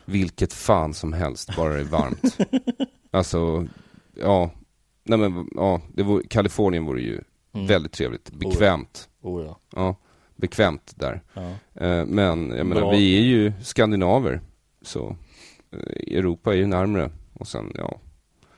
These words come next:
Speaker 1: Tel Aviv om det finns kvar, men det tror jag inte.
Speaker 2: När du, <laughs> när du är gammal.
Speaker 1: Ja.
Speaker 2: Hur gammal är din far, om jag får fråga?
Speaker 1: Sju-,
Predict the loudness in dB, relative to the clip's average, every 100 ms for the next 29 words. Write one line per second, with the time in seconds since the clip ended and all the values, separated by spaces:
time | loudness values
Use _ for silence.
0 | _ _ 0 2 4 4 2 0 -2 -4
1 | -2 -4 -4 -6 -8 -10 -12 -14 -14 -16
2 | _ _ _ _ _ _ -10 -4 -2 -2
3 | -4 -2 -2 2 2 2 2 0 0 -2
4 | -4 -6 -10 -4 -2 -2 -8 -12 -4 0
5 | 2 2 2 0 0 -2 -2 -8 -10 -10
6 | -10 -8 -8 -8 -12 _ -20 -16 -8 -6
7 | -6 -8